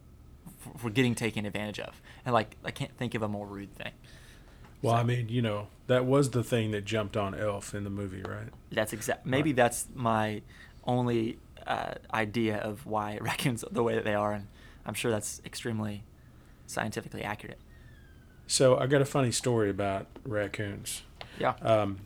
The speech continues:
Speaker 2: so my, uh, my mother and father-in-law, they live on a farm, and they've got lots of cats out back.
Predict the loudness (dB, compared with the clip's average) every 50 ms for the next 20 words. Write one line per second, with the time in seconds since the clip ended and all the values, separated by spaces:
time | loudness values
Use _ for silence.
0 | -16 -18 -20 -18 -16 -14 -6 -2 2 6 6 6 6 6 4 0 -2 -4 0 0
1 | 2 2 4 4 4 4 4 2 2 2 0 -4 -8 -16 -20 -20 -20 -20 -20 -20
2 | -8 -2 0 2 4 4 4 4 4 2 2 4 6 6 6 6 4 0 -2 -2
3 | -4 -4 -6 -8 -12 -16 -20 -20 -20 -20 -8 -2 2 2 4 4 4 2 2 0
4 | -4 -4 -2 0 2 2 2 2 2 0 -2 -4 -4 -2 0 0 0 0 0 0
5 | 0 0 0 -2 -4 -4 -4 -4 -4 -2 0 0 0 0 0 0 0 0 -2 -4
6 | -6 -6 -6 -6 -8 -10 -14